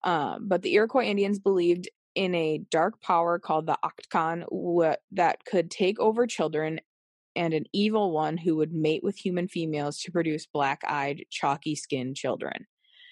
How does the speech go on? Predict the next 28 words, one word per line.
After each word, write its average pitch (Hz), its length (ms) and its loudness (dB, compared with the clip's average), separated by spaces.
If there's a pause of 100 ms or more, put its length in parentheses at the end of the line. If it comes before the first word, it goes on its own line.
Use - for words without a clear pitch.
(380)
These 170 160 0
children 190 320 2
were 185 120 0
killed 196 320 0
by 214 100 6
the 220 100 2
tribe 175 380 0
soon 220 260 0
after 220 280 2
birth 156 360 0
and 160 200 -2
burned 165 280 0
to 185 40 0
stop 147 340 -2
them 156 140 -2
from 160 180 -6
resurrecting. 151 840 -2
Children 196 400 0
wandering 175 420 4
alone 156 300 0
in 180 80 -2
the 180 100 2
woods 156 320 0
could 170 160 0
also 147 260 0
be 170 120 0
taken 156 320 -2
over 147 420 -2